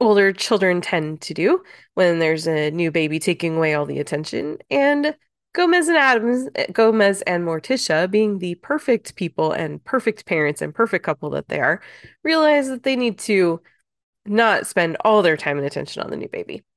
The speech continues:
Speaker 2: And, um, so they hire a nanny. And you had a very astute observation about Nanny Debbie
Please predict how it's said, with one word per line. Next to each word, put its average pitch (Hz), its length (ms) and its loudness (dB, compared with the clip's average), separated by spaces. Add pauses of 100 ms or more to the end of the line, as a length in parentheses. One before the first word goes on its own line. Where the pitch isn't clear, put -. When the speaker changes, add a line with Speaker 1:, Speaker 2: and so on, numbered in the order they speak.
(140)
Speaker 2:
And, 170 480 -2
um, 165 520 -4 (200)
so 180 380 2
they 196 160 0
hire 233 240 2
a 262 40 2
nanny. 254 360 -2 (880)
And 180 520 2 (160)
you 226 600 4
had 185 240 2
a 180 300 2 (100)
very 175 560 2
astute 170 420 -2
observation 180 840 0 (300)
about 170 480 2
Nanny 165 320 0
Debbie 160 380 -4